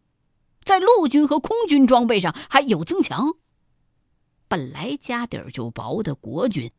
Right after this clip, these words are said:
损失比日军更惨。不知道有多少个师已经从蒋老头子那登记本上被划掉了。武汉之后，如果再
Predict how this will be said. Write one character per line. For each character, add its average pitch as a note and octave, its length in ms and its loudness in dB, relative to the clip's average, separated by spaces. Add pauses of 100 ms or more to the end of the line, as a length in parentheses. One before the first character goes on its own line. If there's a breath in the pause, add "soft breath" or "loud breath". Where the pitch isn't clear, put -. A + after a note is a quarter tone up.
(120)
损 A#3 320 0
失 F4 200 -2
比 C4+ 120 -2
日 D#4+ 340 -4
军 E4 200 -6
更 F#4 260 -2
惨。 F3+ 480 -12 (840)
不 G#4+ 100 2
知 G4 60 6
道 F4+ 160 6
有 C4+ 120 6
多 F#4+ 300 6
少 C4 120 2
个 B3 120 4
师 F#4 380 2 (100)
已 A#3 240 2
经 C#4 260 2
从 B3+ 220 2
蒋 A#3 240 2
老 G3 180 6
头 G3+ 240 -2
子 G#3+ 120 0
那 F#3+ 140 2
登 G3 200 0
记 F3 160 -2
本 B2+ 220 -8
上 D3 120 -2
被 D3+ 140 -4
划 C3 240 -10
掉 C3 200 -10
了。 - 160 -20 (1200)
武 C3 200 -10
汉 C#3 300 0
之 A3 200 -2
后， - 300 0
如 E4+ 160 2
果 C#4 100 6
再 - 180 0